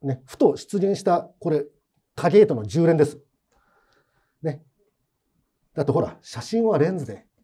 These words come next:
画角で決まるから。待ち受けなのか、アクションでの撮影なのか、どっちにも対応してこうなんていう欲張りが考えられて、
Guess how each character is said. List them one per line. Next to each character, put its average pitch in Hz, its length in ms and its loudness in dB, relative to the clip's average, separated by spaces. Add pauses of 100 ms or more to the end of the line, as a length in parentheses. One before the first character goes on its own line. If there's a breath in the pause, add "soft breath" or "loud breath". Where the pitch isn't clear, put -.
(120)
画 135 140 0
角 190 240 -2
で 190 80 2
決 190 120 -2
ま 170 100 4
る 143 60 -4
か 104 100 -10
ら。 - 140 -20 (880 soft breath)
待 147 320 -2
ち 262 80 4
受 277 120 6
け 269 100 0
な 262 120 4
の 185 120 4
か、 143 280 4
ア 240 140 4
ク 254 100 -14
シ - 100 -2
ョ 208 60 6
ン 170 40 0
で 160 80 2
の 131 60 2
撮 135 260 -2
影 156 40 2
な 151 80 4
の 123 100 2
か、 104 180 -12 (380)
ど 120 180 4
っ 208 100 0
ち - 140 -4
に 277 60 8
も 269 120 6
対 233 180 -2
応 233 80 -2
し 220 80 -8
て 226 120 0
こ 226 200 4
う 139 40 -8
な 151 100 0
ん 147 60 -4
て 147 80 -4
い 135 40 0
う - 20 0
欲 143 260 0
張 233 80 2
り 202 80 4
が 151 120 2
考 165 300 -2
え 165 60 2
ら 160 100 4
れ 156 60 0
て、 - 200 -12